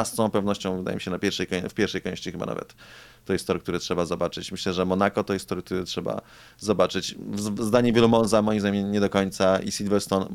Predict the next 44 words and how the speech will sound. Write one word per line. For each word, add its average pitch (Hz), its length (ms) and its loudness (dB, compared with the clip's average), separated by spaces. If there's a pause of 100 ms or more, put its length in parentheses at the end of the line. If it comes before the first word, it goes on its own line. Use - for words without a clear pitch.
(140)
to 98 120 2
dwa 92 160 0
tory, 95 200 2
za 90 100 -2
którymi 92 220 -2
ja 92 60 4
akurat 90 260 0
nie 90 80 -4
przepadam. 90 460 0 (440)
Natomiast, 98 500 -2
e, - 20 -6 (460)
w-, 104 420 -4
takie 101 260 2
obiekty, 110 540 4 (560)
Kanada 127 640 6 (260)
to 113 100 6
jest 117 360 4
tor, 101 200 2
który 101 360 4 (160)
trzeba 110 320 4
zobaczyć, 120 420 4
mówiąc 131 220 2
w - 20 -2
skrócie, - 420 0 (320)
bo 120 80 6
jest - 180 2
absolutnie, 147 520 6
totalnie 113 400 4
wyjątkowy. 104 380 2
Wszystko - 280 2
tam 95 120 -2
jest 90 140 -2
wyjątkowe. - 440 -6 (460)
E, 98 840 4 (100)
no, 131 80 0
ca-, - 220 2
cały 160 240 6
obiekt 120 280 6
w 92 40 2
ogóle, 98 140 6
atmosfera 131 440 6
tego, 98 540 4
e, 98 60 0
te-, 101 200 2